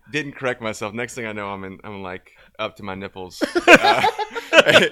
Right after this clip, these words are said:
Speaker 1: and, like, you know, you see, you see, and I was, like, maybe the third or fourth person that had done it already that night. Um, so you see Matt Perry kinda look over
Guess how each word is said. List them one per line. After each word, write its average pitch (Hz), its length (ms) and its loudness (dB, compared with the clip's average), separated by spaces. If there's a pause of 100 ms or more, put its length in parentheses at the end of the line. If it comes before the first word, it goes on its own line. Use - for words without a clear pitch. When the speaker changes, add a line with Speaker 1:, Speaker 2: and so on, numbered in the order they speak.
(220)
Speaker 1:
and, 143 300 4
like, 135 260 4
you 151 100 -2
know, 131 80 2
you 131 140 -2
see, 127 540 -6
you 120 140 -8
see, 123 160 -8
and 156 340 -2
I 165 100 2
was, 170 120 -2
like, 185 140 -6
maybe 180 240 -6
the 127 140 -6
third 117 260 -4
or 104 60 -10
fourth 104 260 -14
person 98 280 -10
that 92 80 -12
had 87 180 -12
done 98 140 -8
it 101 100 -8
already 95 320 -6
that 98 180 -2
night. 107 220 -8 (520)
Um, 90 320 -12
so - 120 -12
you 127 120 -8
see 117 300 -12 (180)
Matt 104 260 -8
Perry 101 200 -8
kinda 104 200 -10
look 101 180 -12
over 98 460 -8